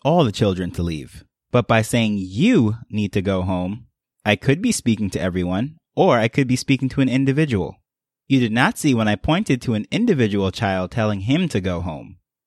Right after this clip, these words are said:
In reality, I don't want all the children to go home. The parents of one child wants him to come home.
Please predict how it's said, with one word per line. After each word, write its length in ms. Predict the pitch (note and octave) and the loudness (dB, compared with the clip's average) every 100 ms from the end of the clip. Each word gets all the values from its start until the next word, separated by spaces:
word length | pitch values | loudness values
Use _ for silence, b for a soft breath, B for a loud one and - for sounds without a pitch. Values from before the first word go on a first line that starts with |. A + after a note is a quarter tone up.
| _ | _
In 120 | A2+ G#2+ | -2 2
reality, 520 | A2+ F3+ G#3+ D#3 D3+ | 4 4 2 0 2
I 100 | A#2 | 2
don't 200 | D3 C#3+ | 2 2
want 180 | D3+ - | 0 2
all 180 | E3+ G3 | 2 4
the 100 | A#2 | 2
children 320 | - G2+ F#2 | 2 0 0
to 80 | F2+ | -4
go 220 | F#2 E2 | -2 -2
home. 400 | F2+ C#2 B1+ B1+ - _ _ | -4 -6 -8 -14 -20 _ _
The 100 | - | -10
parents 420 | F2+ D#3 E3+ F3 - | -4 0 0 0 -2
of 180 | A2+ F#2+ | -2 0
one 400 | F#2 A#2+ A#3 A#3+ | 0 2 2 2
child 480 | C3 F#2+ F2 E2 - | 2 2 0 -4 -2
wants 320 | G#2 F#2+ F#2 | 0 0 0
him 140 | F#2+ | -4
to 80 | E2+ | -4
come 220 | - E2+ | -4 -6
home. 440 | F2 D2+ B1 - | -4 -8 -8 -16